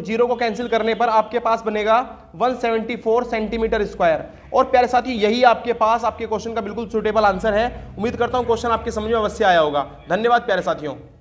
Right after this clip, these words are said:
तो चलिए प्यारे दोस्तों बात कर लेते हैं क्वेश्चन नंबर दूसरे के बारे में। क्या लिखा हुआ है क्वेश्चन में, लिखा हुआ है देखिए, "Find the area of triangle whose sides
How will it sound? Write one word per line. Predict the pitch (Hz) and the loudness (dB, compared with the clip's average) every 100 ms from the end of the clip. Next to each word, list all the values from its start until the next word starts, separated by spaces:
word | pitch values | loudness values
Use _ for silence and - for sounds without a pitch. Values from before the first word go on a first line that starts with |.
| - | -14
तो | 180 | 0
चलिए | 214 247 | 2 4
प्यारे | 240 240 | 2 2
दोस्तों | 226 220 202 | 2 2 4
बात | 214 220 | 4 2
कर | 220 | -6
लेते | 202 | -4
हैं | 226 | -6
क्वेश्चन | 214 185 | -6 -6
नंबर | 214 208 | -6 -6
दूसरे | 180 196 208 | -6 -4 -4
के | 196 | 0
बारे | 165 160 | 0 0
में। | 190 202 | -4 -4
क्या | 202 | -2
लिखा | 190 202 | 0 0
हुआ | 196 | 0
है | 180 | 0
क्वेश्चन | 180 175 175 | -2 -6 -6
में, | 185 | -4
लिखा | 170 185 | -2 -2
हुआ | 156 | 0
है | 160 | -2
देखिए, | 151 - 156 185 - - _ _ _ _ _ | -4 -8 -10 -10 -20 -20 _ _ _ _ _
"Find | 196 190 220 | 2 4 2
the | 233 233 | 0 2
area | 190 180 180 185 - - - _ _ _ | 2 2 2 0 -4 -16 -20 _ _ _
of | 185 208 | -6 -6
triangle | 208 170 160 170 208 - - - - | -2 -2 0 -4 -4 -16 -20 -20 -8
whose | 220 - | -6 -4
sides | - 185 214 208 | 0 2 0 -4